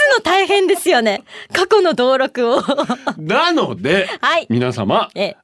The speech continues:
Speaker 2: どの回、まあ、ゴールデン会議のテーマと、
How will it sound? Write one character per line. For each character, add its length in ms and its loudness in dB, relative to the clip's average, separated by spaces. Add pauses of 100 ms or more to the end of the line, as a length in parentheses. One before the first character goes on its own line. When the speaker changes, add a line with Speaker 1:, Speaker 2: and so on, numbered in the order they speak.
Speaker 2:
ど 280 0
の 180 2
回、 320 -4 (160)
ま 120 0
あ、 140 -6 (200)
ゴ 80 -2
ー 40 0
ル 40 -2
デ 80 -2
ン 20 -2
会 100 -2
議 60 -2
の 80 -4
テ 120 0
ー 40 0
マ 120 -6
と、 160 -20